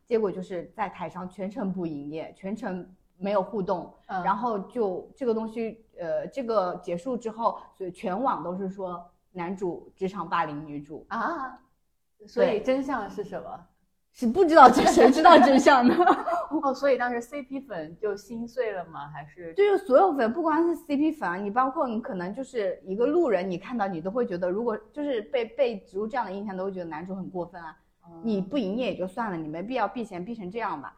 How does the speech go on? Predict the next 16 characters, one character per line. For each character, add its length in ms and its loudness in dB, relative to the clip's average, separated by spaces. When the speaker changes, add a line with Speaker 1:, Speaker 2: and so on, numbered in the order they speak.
Speaker 2:
嗯。 140 -10
Speaker 1:
然 120 -4
后 160 -2
就 160 -4
很 180 -10
多， 320 -6
呃， 220 -12
他 180 -8
的 60 -4
粉 180 -12
丝 80 -18
就 100 -10
说 180 -14
是 140 -16
公 220 -10
司 280 -4